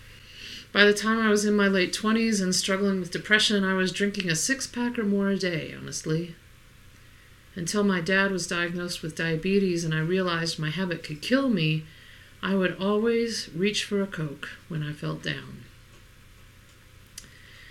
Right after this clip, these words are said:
I promise you this is not a commercial for Coke, a company I came to learn trafficked in nostalgia,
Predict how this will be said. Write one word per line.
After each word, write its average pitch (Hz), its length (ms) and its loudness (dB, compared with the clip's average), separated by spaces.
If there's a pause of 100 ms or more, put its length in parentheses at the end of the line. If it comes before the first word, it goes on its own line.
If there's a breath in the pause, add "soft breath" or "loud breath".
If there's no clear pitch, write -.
(340 loud breath)
I 175 100 -4
promise 277 480 6
you 185 140 4
this 185 180 0
is 180 140 0
not 190 260 2
a 185 60 0
commercial 180 460 -2
for 165 180 -6
Coke, - 480 -4 (800 loud breath)
a 196 60 -4
company 196 440 4
I 175 140 2
came 220 360 2
to 214 120 -2
learn 196 440 2 (380 loud breath)
trafficked 196 460 2
in 175 160 0
nostalgia, 175 840 2